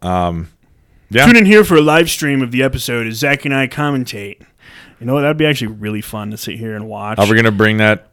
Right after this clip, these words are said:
Speaker 1: all this equipment over to my parents' house? 'Cause
Speaker 2: Could
Speaker 1: that's
Speaker 2: you
Speaker 1: where we're
Speaker 2: imagine
Speaker 1: watching
Speaker 2: us
Speaker 1: it.
Speaker 2: sitting there and being like, "All right, you guys need to be quiet while watching the game. Zach and I are doing
Speaker 1: That
Speaker 2: a
Speaker 1: might get a
Speaker 2: live
Speaker 1: little,
Speaker 2: stream episode"?
Speaker 1: that might get a little rowdy, too, 'cause I, I tend to get hammered on the Super Bowl, so.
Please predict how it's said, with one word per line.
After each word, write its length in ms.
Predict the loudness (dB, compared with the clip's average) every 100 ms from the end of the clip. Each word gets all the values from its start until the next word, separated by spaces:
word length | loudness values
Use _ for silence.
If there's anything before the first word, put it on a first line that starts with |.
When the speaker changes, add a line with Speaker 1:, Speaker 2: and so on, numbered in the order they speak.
| 0
Speaker 1:
all 140 | 2
this 180 | 2 -2
equipment 320 | -2 0 0
over 100 | 0
to 80 | 0
my 80 | -2
parents' 300 | -2 -2 -2
house? 180 | -4 -4
'Cause 40 |
Speaker 2:
Could 60 | -4
Speaker 1:
that's 100 | 0
Speaker 2:
you 80 | 2
Speaker 1:
where 60 | 2
we're 20 |
Speaker 2:
imagine 160 | 2 0
Speaker 1:
watching 20 |
Speaker 2:
us 80 | -2
Speaker 1:
it. 20 | -4
Speaker 2:
sitting 160 | -10
there 140 | -8 -8
and 60 |
being 140 | -6 -8
like, 140 | -6
"All 80 | -6
right, 120 | -4
you 100 | -4
guys 180 | -4 -4
need 80 | -4
to 40 |
be 100 | -6
quiet 440 | -8 -4 0 0 0
while 200 | 0 2
watching 320 | 2 0 -4
the 60 | -4
game. 420 | -2 -2 -2 -4
Zach 380 | -6 -4 -4 -4
and 100 | -4
I 160 | -2
are 100 | -2
doing 180 | -2 2
Speaker 1:
That 80 | 4
Speaker 2:
a 40 |
Speaker 1:
might 220 | 6 6 8
get 100 | 8
a 40 |
Speaker 2:
live 100 | 8
Speaker 1:
little, 200 | 8 6
Speaker 2:
stream 320 | 4 0 0 -2
episode"? 440 | -6 -6 -6 2
Speaker 1:
that 100 | 4
might 140 | 6 6
get 80 | 6
a 60 |
little 200 | 6 6
rowdy, 360 | 6 6 6 4
too, 240 | 2 2
'cause 180 | 2 2
I, 140 | 4
I 180 | 4 2
tend 240 | -2 -2 -2
to 60 |
get 140 | -4 -6
hammered 360 | -6 -4 -4
on 80 | -4
the 80 | -6
Super 240 | -6 -8
Bowl, 260 | -6 -6 -6
so. 380 | -6 -6 -6